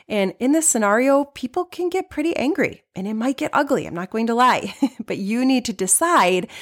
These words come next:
if it's better to let them feel that way and go through that or keep this in your life if it's affecting you and your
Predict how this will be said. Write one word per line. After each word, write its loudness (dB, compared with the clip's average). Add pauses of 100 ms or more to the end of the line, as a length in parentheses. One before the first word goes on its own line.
(140)
if -4
it's -6
better 2
to 0
let -2
them 2
feel 0
that 2
way 2
and 0
go 0
through -6
that 0
or 2
keep -4
this 0
in -4
your -2
life 2
if -6
it's -8
affecting -4
you 2
and -6
your -4